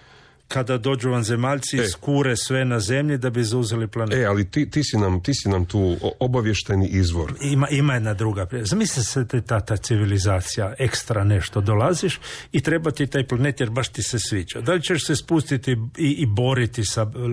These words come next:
Speaker 1: lovcima ili ćeš zaključiti da je jedna bakterija dizajnirana dobro,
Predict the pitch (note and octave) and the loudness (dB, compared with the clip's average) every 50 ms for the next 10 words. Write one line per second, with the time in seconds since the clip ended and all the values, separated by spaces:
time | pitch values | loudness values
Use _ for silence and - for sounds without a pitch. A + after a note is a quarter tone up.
0 | A#2 A2+ A2+ A2+ A2 A#2+ D#3 F#3 F3 - - A3 G3 F3+ C#3+ - - - - - | -4 -4 -6 -4 -2 0 0 0 -2 -4 -4 -2 -2 -2 -2 -4 -6 -14 -16 -4
1 | - D3+ D3 C3 - C#3+ B2+ A2+ C3 A2+ - E3 D#3 C3+ - C#3+ B2+ B2 A#2 B2 | -2 -2 0 0 0 0 2 2 0 -2 -2 -4 -4 -4 -4 -2 -2 0 -2 0
2 | A2 A2+ A2+ G#2+ G2+ A2 - - - - E3 F#3 F#3+ E3+ D3+ B2 G#2+ G#2 A#2+ A2 | 0 0 0 0 0 -2 -4 -4 -4 -2 0 2 2 2 0 0 0 0 0 0
3 | F#2+ F2+ G2 A2 A2 G#2+ G#2+ A2 A2 A2+ A#2 B2 C#3+ D#3+ F3 E3+ D#3+ D3+ C3+ A#2+ | 2 2 2 2 4 4 4 4 4 4 4 4 2 2 2 0 0 0 0 0
4 | G#2+ F#2+ G2 G#2+ A#2+ C3+ F3 F3+ F3 F#3+ F#3 F3 | -2 -2 -2 0 2 2 2 0 0 0 0 0